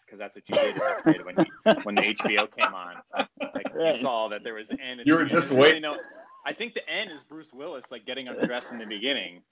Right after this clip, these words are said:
Speaker 1: Like,
Speaker 2: I was
Speaker 1: there's
Speaker 2: gonna
Speaker 1: no
Speaker 2: say, where's
Speaker 1: nudity
Speaker 2: the
Speaker 1: in the movie.
Speaker 2: nudity?
Speaker 1: Um,
Speaker 3: Is the nudity, is the nudity for, is the nudity for Katya taking her shirt off, or is the nudity
Speaker 1: I
Speaker 3: for John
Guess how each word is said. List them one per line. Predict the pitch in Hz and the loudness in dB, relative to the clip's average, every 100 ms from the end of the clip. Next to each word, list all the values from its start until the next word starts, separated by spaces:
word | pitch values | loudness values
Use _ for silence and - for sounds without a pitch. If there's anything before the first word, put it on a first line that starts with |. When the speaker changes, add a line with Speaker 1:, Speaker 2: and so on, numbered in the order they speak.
| _ | _
Speaker 1:
Like, | 117 104 104 175 | -2 -2 4 8
Speaker 2:
I | 180 | 8
was | 269 262 | 8 8
Speaker 1:
there's | |
Speaker 2:
gonna | 349 | 8
Speaker 1:
no | 143 | 8
Speaker 2:
say, | |
where's | 160 190 185 | 8 8 6
Speaker 1:
nudity | 208 | 4
Speaker 2:
the | 175 | 6
Speaker 1:
in | |
the | 226 | 8
movie. | 294 185 139 | 8 8 4
Speaker 2:
nudity? | 156 - - | 0 -6 -2
Speaker 1:
Um, | 117 - 101 - 156 | 2 2 2 0 0
Speaker 3:
Is | 165 - | 0 -4
the | 170 165 | -6 0
nudity, | 190 202 - 147 | 4 4 4 0
is | 151 | 0
the | 151 | 0
nudity | 160 165 180 180 185 | -2 0 0 0 -2
for, | 170 - 143 143 143 139 139 - _ - | -4 0 4 4 4 2 0 -6 _ 0
is | 139 127 | 0 2
the | 139 | 2
nudity | 143 143 151 151 | 2 2 0 0
for | - 131 - | 2 2 2
Katya | - 120 127 147 151 151 147 | 0 2 2 0 2 2 0
taking | - 127 127 131 | 0 0 2 -2
her | 120 110 | -2 -2
shirt | - 117 127 | 0 2 6
off, | 147 175 170 | 6 6 6
or | |
is | 135 | 4
the | 123 | 2
nudity | 120 127 135 | 0 2 2
Speaker 1:
I | |
Speaker 3:
for | 131 123 | 2 2
John | 120 | 2